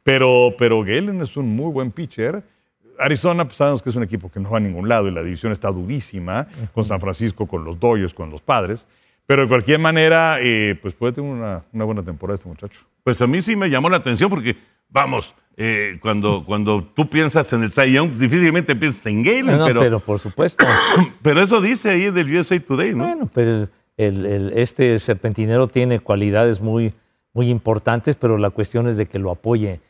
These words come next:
Speaker 2: lo apoye su equipo, los, los Diamantes que, pues, han estado naufragando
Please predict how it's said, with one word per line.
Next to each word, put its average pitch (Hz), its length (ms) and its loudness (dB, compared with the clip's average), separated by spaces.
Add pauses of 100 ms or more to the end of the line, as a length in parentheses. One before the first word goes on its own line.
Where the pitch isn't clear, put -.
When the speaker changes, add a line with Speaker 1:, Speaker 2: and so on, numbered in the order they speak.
(320)
Speaker 2:
lo 113 120 2
apoye 117 320 2
su 107 140 -2
equipo, 135 420 0
los, 101 440 0 (300)
los 110 140 0
Diamantes 117 580 2
que, 117 200 0
pues, 113 260 0
han 123 160 2
estado 123 320 2
naufragando 110 800 0